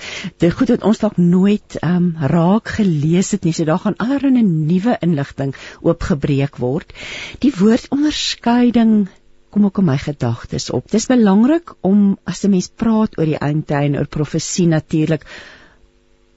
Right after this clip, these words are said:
die woord onderskeiding in gedagte te hou, te hê, en dan natuurlik dat jou bron moet geloofwaardig wees. En dis hoekom julle weer, jy, jy telke mal sê, ons gaan terug na die woord.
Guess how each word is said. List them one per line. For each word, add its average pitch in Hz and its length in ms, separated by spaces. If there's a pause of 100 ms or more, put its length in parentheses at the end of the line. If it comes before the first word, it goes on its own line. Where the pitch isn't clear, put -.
(300)
die 156 240
woord 147 320
onderskeiding 185 720
in 147 80
gedagte - 640 (120)
te 147 100
hou, 127 320 (260)
te 165 100
hê, 139 420 (120)
en 175 100
dan 180 140
natuurlik 180 460
dat 156 180
jou 160 140
bron 139 720 (200)
moet 147 140
geloofwaardig 156 760
wees. 131 260
En 151 100
dis 147 140
hoekom 160 200
julle 151 240
weer, 147 240 (100)
jy, - 280
jy 139 240
telke 202 340
mal 117 180
sê, 127 240 (320)
ons - 160
gaan 139 180
terug 160 280
na 143 100
die 147 160
woord. - 640